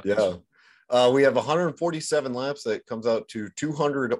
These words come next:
point one miles. So it should have been called the In It to Win It two hundred point one. Stages are forty-five, forty-five, and fifty-seven. No qualifying. So the ten playoff drivers are in the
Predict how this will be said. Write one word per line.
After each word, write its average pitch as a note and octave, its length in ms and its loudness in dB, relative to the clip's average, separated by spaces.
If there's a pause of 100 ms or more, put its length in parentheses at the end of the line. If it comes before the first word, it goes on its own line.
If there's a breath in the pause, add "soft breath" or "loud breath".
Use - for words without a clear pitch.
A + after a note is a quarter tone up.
(100)
point B2 280 -4
one B2+ 280 -2
miles. F#2+ 400 -4
So F#2 100 -8
it E2+ 60 -10
should G2+ 140 -10
have F#2 80 -10
been G2 120 -10
called G2 200 -4
the F#2 200 -8
In G#2 100 -6
It G2+ 120 -8
to G2+ 80 -16
Win G2 200 -6
It F2 160 -6
two G2+ 160 -12
hundred G2 320 -10
point G2+ 260 -10
one. A2+ 400 -6 (460 loud breath)
Stages C3+ 520 0
are G#2+ 460 2
forty-five, B2 680 -2 (100)
forty-five, G#2+ 760 -4
and G2 240 -8 (120)
fifty-seven. G#2+ 760 -4
No B2 260 0
qualifying. B2 920 -2 (360 loud breath)
So A#2+ 140 -2
the G#2+ 140 -2
ten C#3+ 320 -6
playoff C3+ 440 2
drivers A#2+ 400 -2
are G#2 120 -4
in G#2 180 -10
the G2 140 -12